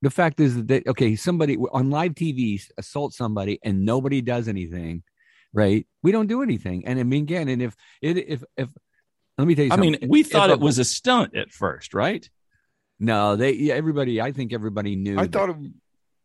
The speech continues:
Speaker 2: I
Speaker 1: I
Speaker 2: thought it
Speaker 1: thought
Speaker 2: was, I thought it was scripted.
Speaker 3: Yeah.
Speaker 1: Oh, I di-,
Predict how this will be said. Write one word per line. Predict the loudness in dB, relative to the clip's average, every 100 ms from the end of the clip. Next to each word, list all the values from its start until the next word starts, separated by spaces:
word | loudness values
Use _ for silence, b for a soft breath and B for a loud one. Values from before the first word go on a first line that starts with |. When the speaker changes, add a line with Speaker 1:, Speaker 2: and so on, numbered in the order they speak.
| _ _
Speaker 2:
I | -4
Speaker 1:
I |
Speaker 2:
thought | -2 0
it | 2
Speaker 1:
thought |
Speaker 2:
was, | 2 0 -2
I | -2
thought | 0 0
it | 0
was | -6
scripted. | -8 -2 -2 -2 -12 -18 _ _ _ _ _ _ -10
Speaker 3:
Yeah. | -6
Speaker 1:
Oh, | -6
I | -6
di-, | -4